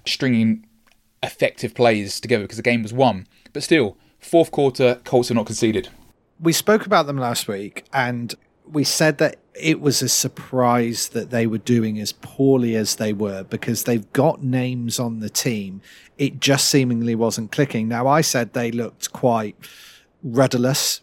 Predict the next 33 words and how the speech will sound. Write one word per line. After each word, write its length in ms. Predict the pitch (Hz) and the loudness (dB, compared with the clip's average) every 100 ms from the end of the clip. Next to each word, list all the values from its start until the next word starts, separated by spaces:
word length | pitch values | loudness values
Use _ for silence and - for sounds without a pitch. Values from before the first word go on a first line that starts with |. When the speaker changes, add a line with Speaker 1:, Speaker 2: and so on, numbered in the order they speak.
| _ | _
Speaker 2:
whereas, 680 | - 139 131 120 117 110 - | -14 0 2 4 2 0 0
you 80 | 131 | 0
know, 120 | 113 | 0
we 120 | 113 | 2
identified 580 | 117 117 123 135 - 127 | 2 2 2 2 2 2
other 160 | 123 110 | 0 -2
teams 340 | - 120 113 | -4 -4 -4
that 60 | 98 | -6
had 200 | 131 117 | -6 -6
specific 680 | - 113 - 156 - 143 | -6 0 2 2 0 -4
issues. 460 | 113 - 107 107 - - - _ | -6 -8 -8 -10 -14 -16 -20 _
They 180 | - 151 | 2 2
seem 260 | 165 170 156 | 4 0 0
to 120 | 147 | 0
not 300 | 135 139 135 | 2 0 0
be 100 | 147 | -2
clicking 400 | - 139 - 127 | -2 -4 -2 -2
in 120 | 123 | -2
a 80 | 120 | 0
lot 360 | 120 127 - - | 2 2 0 -4
of 100 | 113 | -2
areas. 580 | 123 120 110 95 117 - - - - _ | -2 -2 -4 -6 -10 -12 -14 -20 -20 _
Here, 300 | - 180 190 | 0 4 6
I 80 | 175 | 6
think 220 | 151 156 | 2 -4
we 80 | 131 | -4
saw 240 | 135 143 131 | -2 0 0
the 100 | 120 | 0
defense 560 | 139 131 - 127 110 | 0 0 0 -4 -4
come 340 | - - 123 110 | -6 -4 -4 -6
through 520 | - - 127 139 151 | -10 -4 6 6 6
for 160 | - | 4
them. 420 | 120 98 85 98 | -4 -6 -10 -14